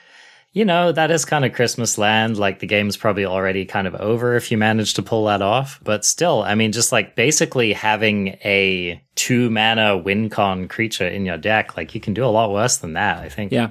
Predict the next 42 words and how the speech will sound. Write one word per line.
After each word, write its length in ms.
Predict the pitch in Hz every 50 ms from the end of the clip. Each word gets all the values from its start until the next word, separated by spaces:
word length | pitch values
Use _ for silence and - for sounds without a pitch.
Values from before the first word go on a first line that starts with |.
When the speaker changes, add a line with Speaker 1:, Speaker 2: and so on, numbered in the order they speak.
| - _ -
Speaker 2:
I, 280 | - 147 156 95 -
I 40 | 170
think 240 | 165 214 196 165 -
if 180 | 156 - -
the 100 | 135 127
vampire 500 | 120 127 120 120 117 117 120 117 110 110 107
thing 280 | - 110 107 104 101
works, 340 | 98 101 98 92 - - -
this 320 | - - 95 98 - - -
will 160 | 123 113 120
work. 360 | 123 127 131 139 139 139 - -
I'd 120 | - 151 220
also 260 | 254 269 254 302 302
just 240 | 226 269 262 - -
try 260 | - - 160 160 180 190
it 100 | 196 190
in 120 | 196 196
a 40 | 208
blood 280 | 196 143 143 156 165 175
money 260 | 185 185 185 185 180
type 260 | 175 - 180 175 165
thing. 260 | - - 170 190 185
You're 120 | 139 120 120
sacrificing 680 | - - 104 120 - 127 - 135 135 131 - 143 143
your 120 | 135 131
Shambling 400 | 123 - 117 123 131 135 143 139 127
Ghast 320 | 127 131 143 160 160 -
and 100 | 160 156
you're 80 | 156 160
getting 240 | 151 165 170 180 190
a 60 | 190
little 200 | 190 202 202 190
extra 300 | 185 196 196 - - 110 95
value. 380 | 101 92 85 71 78 71 64
Like, 180 | 90 113 117 -
why 140 | 120 117 127
wouldn't 260 | 139 143 139 139 -
we 100 | 101 120
try 300 | 117 - - 107 110 113
it? 140 | 85 64 -
Speaker 1:
Sure. 340 | - - - 101 123 160 143
Speaker 2:
Yeah. 160 | - 95 92